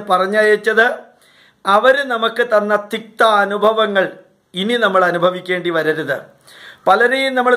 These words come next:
തോൽപ്പിക്കുന്നത്, അവർ ശരിയല്ലാത്തത് ചെയ്തത് ഇനി അവരെ കൊണ്ട് ആവർത്തിപ്പിക്കരുത് എന്നുള്ളത് കൊണ്ടാണ്.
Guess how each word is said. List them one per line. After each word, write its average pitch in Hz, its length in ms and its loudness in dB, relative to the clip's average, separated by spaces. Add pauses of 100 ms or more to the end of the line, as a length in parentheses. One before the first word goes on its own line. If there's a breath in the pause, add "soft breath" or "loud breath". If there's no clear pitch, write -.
(100)
തോൽപ്പിക്കുന്നത്, 220 760 0 (520 soft breath)
അവർ 175 260 0 (160)
ശരിയല്ലാത്തത് 196 760 -2 (120)
ചെയ്തത് 180 360 0 (280)
ഇനി 202 160 -10 (100)
അവരെ 190 220 -2 (100)
കൊണ്ട് 180 240 -2
ആവർത്തിപ്പിക്കരുത് 180 760 -2
എന്നുള്ളത് 165 320 -6
കൊണ്ടാണ്. 131 320 -8